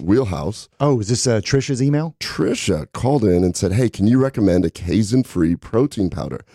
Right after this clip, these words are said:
Speaker 1: Now, coming up soon in a week or two, we're gonna have another fitness expert named Max Fairchild. He is super smart, a peptide expert.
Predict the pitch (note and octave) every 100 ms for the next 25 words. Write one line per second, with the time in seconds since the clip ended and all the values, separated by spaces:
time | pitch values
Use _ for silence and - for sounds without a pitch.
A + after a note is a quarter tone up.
0 | - A#2+ - F#2+ F#2 F2+ - _ _ _
1 | _ - C3+ D3+ C3 - B2 C3 A2 F#2+
2 | G#2 G2 - E2+ F2+ F#2 F#2 E2+ F#2 D#2
3 | E2 E2 E2+ F#2+ G#2 - - - - D2+
4 | - E2+ - D2 D2 - D#2+ D2 D#2+ -
5 | - E2+ F#2 E2 C#2+ A#1 - _ _ -
6 | _ - A2+ F3 - - - D3+ C3+ A2
7 | - F2+ F2 - - A2 A2 G#2 G2 F2+
8 | - F#2 F2+ E2